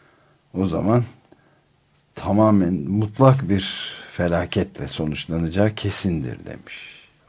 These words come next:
otokrasinin. Ve ana, e, biz, herkesin sorduğu asıl soru şu: bizi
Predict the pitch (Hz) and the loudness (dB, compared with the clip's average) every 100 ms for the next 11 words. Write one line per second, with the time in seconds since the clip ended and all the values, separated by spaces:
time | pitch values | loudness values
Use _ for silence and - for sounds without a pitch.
0 | - - 64 - 65 - 57 58 - _ | -18 -14 -12 -12 -12 -10 -10 -10 -12 _
1 | _ _ _ _ - - - - - _ | _ _ _ _ -20 -20 -20 -20 -20 _
2 | _ - 90 78 - - 110 131 92 - | _ -4 -2 -2 -4 0 4 4 4 -6
3 | - 92 87 64 58 52 - 69 - - | -8 -4 -2 -4 -8 -12 -16 -18 -18 -14
4 | 92 80 78 90 85 - 98 113 139 131 | -12 -12 -10 -8 -6 -6 0 2 2 0
5 | 92 92 - 117 90 98 127 135 90 - | -2 0 6 6 6 6 4 2 -2 0
6 | 113 147 - 101 - - _ _ - _ | 0 0 -2 -2 -4 -14 _ _ -20 _
7 | _ - 104 107 120 117 | _ -4 -2 0 0 -2